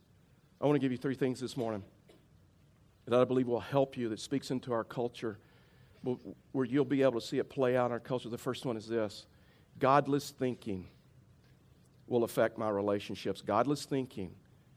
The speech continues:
See, we think thinking's kinda innocent. Uh, but Paul would say, God's word says that godless thinking will affect my relationships. Verse seventeen, here's what the scripture says. "Now this I say and testify in the Lord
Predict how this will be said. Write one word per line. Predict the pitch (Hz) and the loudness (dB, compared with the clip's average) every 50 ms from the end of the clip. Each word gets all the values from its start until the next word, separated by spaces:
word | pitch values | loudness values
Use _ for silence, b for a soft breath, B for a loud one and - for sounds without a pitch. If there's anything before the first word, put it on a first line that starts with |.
| b b b b b b b | b b b b b b b
See, | - 131 | 0 2
we | 135 143 165 | 4 4 6
think | 160 208 190 185 185 | 6 6 4 4 6
thinking's | - 165 180 185 - 170 147 127 - | 4 4 4 4 4 2 0 0 2
kinda | - 160 156 143 139 127 - - | 2 4 4 6 4 2 2 4
innocent. | 151 170 170 156 - - - - - - - _ - - b b b b b b b b b | 4 6 6 6 4 2 -4 -8 -8 -14 -20 _ -20 -20 b b b b b b b b b
Uh, | - - 131 131 127 127 131 | 2 6 8 8 8 8 6
but | 120 127 127 - - - | 6 2 0 0 -4 -12
Paul | - 135 156 165 175 180 185 | -2 6 10 10 12 12 10
would | 170 143 | 8 4
say, | - - 135 123 131 | 2 4 6 6 6
God's | 123 139 135 131 127 | 8 6 6 6 6
word | 139 147 151 165 175 165 135 | 6 8 8 8 8 6 0
says | - - 139 123 120 123 123 | 0 4 4 6 6 4 2
that | 131 - | -2 0
godless | 117 143 139 151 156 156 147 - | 4 6 6 6 6 4 0 -2
thinking | - - 151 147 - 156 139 | 0 -2 -2 0 0 0 2
will | 123 123 | 2 2
affect | 120 120 - 151 143 151 - | 0 2 4 4 4 4 4
my | 127 127 123 120 120 - - | 2 4 4 4 2 0 -2
relationships. | - 120 123 131 139 147 156 151 - 139 120 - - 127 123 - | 0 4 6 8 8 8 8 6 0 -6 -4 0 2 2 2 2
Verse | - 135 135 135 135 | 2 2 2 4 4
seventeen, | - 151 139 127 127 127 - 156 160 151 | 2 2 2 2 2 -2 -2 0 0 0
here's | 131 131 120 | 0 0 0
what | 135 120 113 | -2 -2 -2
the | - | -2
scripture | - - 160 160 156 - 123 | -6 -2 -2 -2 -2 -2 -10
says. | - - 127 120 117 117 - - B B B B B | -6 -2 0 2 2 0 -2 -10 B B B B B
"Now | B 131 156 156 165 | B 8 10 10 12
this | 151 165 151 - 160 | 10 8 6 6 6
I | 127 120 | 4 4
say | - - - 170 165 156 143 | 4 6 6 8 8 10 8
and | 127 131 | 6 2
testify | - - 151 147 - - 160 - 147 143 139 | 4 2 2 2 2 -2 2 4 6 6 6
in | - - 123 | 4 2 0
the | 120 120 | 0 4
Lord | 127 147 156 135 113 123 143 | 6 8 8 8 8 6 4